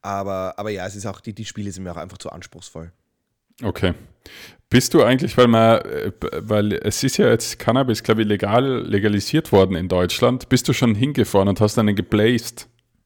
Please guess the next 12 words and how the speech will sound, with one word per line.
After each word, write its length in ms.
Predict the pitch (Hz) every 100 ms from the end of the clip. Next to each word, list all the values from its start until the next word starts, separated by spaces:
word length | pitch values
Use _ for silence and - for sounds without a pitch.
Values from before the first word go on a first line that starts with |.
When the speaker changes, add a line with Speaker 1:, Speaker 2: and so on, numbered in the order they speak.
| _ _ _ _ _ -
Speaker 1:
<laughs> 200 | - 247 - 466 - _ _ _ _ - - - - - - 117 - _ - - _ _ _
So 120 | -
einen 320 | 110 98 113 107
dicki-, 340 | 131 143 123 -
einen 140 | 120
dicken 320 | 147 - 143 -
Jolly 280 | 131 123 127
reingezogen. 760 | 101 104 107 - 101 123 185 _ _ _ _ _ -
Speaker 2:
Ja, 420 | 123 107 120 -
einen 140 | 123
richtigen 400 | 113 113 - 113
durchgebläst. 880 | 110 120 - 101 95 92 95 -